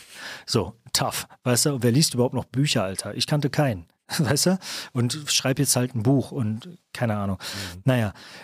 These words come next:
Speaker 1: das war halt dann die Frage, was ich mache. Ich hab mich dann auf Volontariate beworben, weil ich mir da, weil ich dann so gehört hatte, wenn man das mit Ende zwanzig nicht irgendwann macht, dann geht das nicht mehr und ich wollte ja auch Journalist und dann mache ich vielleicht nochmal so ein Official-Volontariat bei W D R, M D R oder einer Zeitung oder sonst was.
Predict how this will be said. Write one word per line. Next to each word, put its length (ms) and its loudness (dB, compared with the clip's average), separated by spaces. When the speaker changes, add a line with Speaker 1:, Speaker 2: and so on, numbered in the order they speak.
Speaker 1:
das 220 2
war 60 4
halt 100 2
dann 80 4
die 80 2
Frage, 280 2
was 160 2
ich 60 0
mache. 240 4
Ich 100 4
hab 60 0
mich 100 0
dann 140 2
auf 140 0
Volontariate 640 2
beworben, 460 0
weil 140 2
ich 100 -4
mir 100 4
da, 260 2
weil 80 6
ich 60 2
dann 120 4
so 140 4
gehört 320 2
hatte, 180 2
wenn 80 2
man 120 4
das 120 -2
mit 140 -2
Ende 180 2
zwanzig 400 2
nicht 100 -2
irgendwann 280 2
macht, 200 0
dann 120 2
geht 160 -2
das 160 2
nicht 140 0
mehr 120 4
und 80 0
ich 100 -4
wollte 180 2
ja 40 2
auch 160 -4
Journalist 460 2
und 100 0
dann 100 4
mache 200 2
ich 80 -6
vielleicht 240 2
nochmal 120 4
so 100 4
ein 40 -2
Official-Volontariat 1200 0
bei 220 -2
W 80 4
D 160 2
R, 240 -2
M 140 2
D 180 2
R 180 -2
oder 140 -4
einer 160 -4
Zeitung 480 -2
oder 160 -4
sonst 300 2
was. 160 4